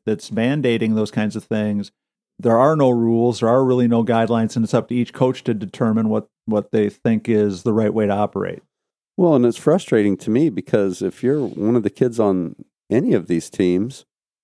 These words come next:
Speaker 2: you're supposed to be productive and, and put in and, and play at that level. And,
Speaker 1: Right.
Speaker 2: and if you don't get a chance to play, how do you ever get better yourselves if you're the,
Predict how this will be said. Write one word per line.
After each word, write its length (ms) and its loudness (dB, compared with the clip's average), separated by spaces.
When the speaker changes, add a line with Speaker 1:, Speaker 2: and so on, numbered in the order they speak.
Speaker 2:
you're 180 0
supposed 360 -2
to 60 -4
be 500 -2
productive 520 0
and, 340 0
and 220 -4
put 180 0
in 220 0
and, 380 -2
and 180 -4
play 240 0
at 140 -2
that 180 0
level. 500 0
And, 240 0
Speaker 1:
Right. 80 -6
Speaker 2:
and 140 2
if 120 -4
you 60 2
don't 180 0
get 120 0
a 60 0
chance 380 -4
to 100 -6
play, 540 -2
how 100 2
do 60 -2
you 140 2
ever 400 0
get 220 0
better 240 2
yourselves 600 0
if 160 -4
you're 140 0
the, 460 0